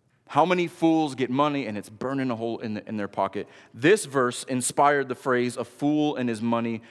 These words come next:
are soon parted." James speaks to this as well. James chapter four, verse three.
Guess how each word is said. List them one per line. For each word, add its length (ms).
are 120
soon 640
parted." 420
James 380
speaks 300
to 100
this 480
as 160
well. 520
James 320
chapter 280
four, 280
verse 240
three. 320